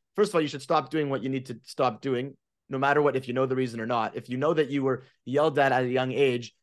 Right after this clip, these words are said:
therefore you have this tendency to yell at other people,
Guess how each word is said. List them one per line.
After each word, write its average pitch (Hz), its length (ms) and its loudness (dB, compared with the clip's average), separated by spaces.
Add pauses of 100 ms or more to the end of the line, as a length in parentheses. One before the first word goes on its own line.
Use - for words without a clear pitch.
(160)
therefore 139 320 2
you 135 120 0
have 131 140 0
this 127 220 -8
tendency 139 480 -4
to 127 140 -8
yell 131 260 2
at 123 120 -2
other 143 260 2
people, 131 500 -4